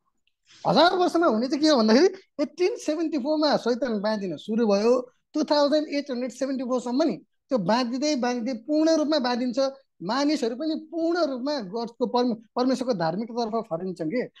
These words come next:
अन्तिममा चाहिँ परमेश्वरले टेस्ट गर्नको निम्ति परमेश्वरकै अनुमतिमा चाहिँ छोडिने हो केही समयको लागि,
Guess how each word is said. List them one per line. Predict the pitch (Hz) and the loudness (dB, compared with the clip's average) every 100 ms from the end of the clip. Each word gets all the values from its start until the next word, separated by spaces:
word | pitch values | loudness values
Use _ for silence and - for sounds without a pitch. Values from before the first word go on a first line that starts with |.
| _ _ 294 | _ _ 6
अन्तिममा | 320 311 320 359 427 392 311 254 | 8 6 8 6 6 6 6 6
चाहिँ | 294 | 4
परमेश्वरले | 277 269 277 262 254 | 4 4 6 6 4
टेस्ट | 233 277 262 233 | 2 2 2 2
गर्नको | 247 240 220 | 2 4 4
निम्ति | 220 196 320 339 - _ 254 | 2 2 0 0 -4 _ 4
परमेश्वरकै | 285 302 311 311 277 349 370 | 6 6 4 0 0 -2 -2
अनुमतिमा | 262 262 262 262 262 254 | -2 -2 -2 -4 -4 -4
चाहिँ | 247 | -4
छोडिने | - 202 262 240 | -2 0 2 0
हो | 185 | 0
केही | 170 294 | -2 -4
समयको | 285 254 226 196 | -2 -4 -2 -4
लागि, | 160 | -4